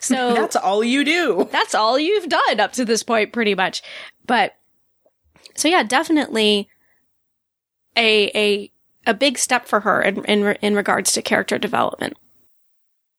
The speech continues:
Speaker 2: Yep. And then, of course, you know, episode ten rolls around,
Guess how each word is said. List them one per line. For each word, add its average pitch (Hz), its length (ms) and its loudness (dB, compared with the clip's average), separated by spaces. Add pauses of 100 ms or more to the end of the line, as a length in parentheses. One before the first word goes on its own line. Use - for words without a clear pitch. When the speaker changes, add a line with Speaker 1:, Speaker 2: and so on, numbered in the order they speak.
(560)
Speaker 2:
Yep. 190 220 -6 (220)
And 185 180 4
then, 180 140 4
of 175 120 -2
course, - 540 -2 (180)
you 214 80 -4
know, 156 280 0 (680)
episode 202 420 0
ten 190 240 2
rolls 170 240 2
around, 165 480 0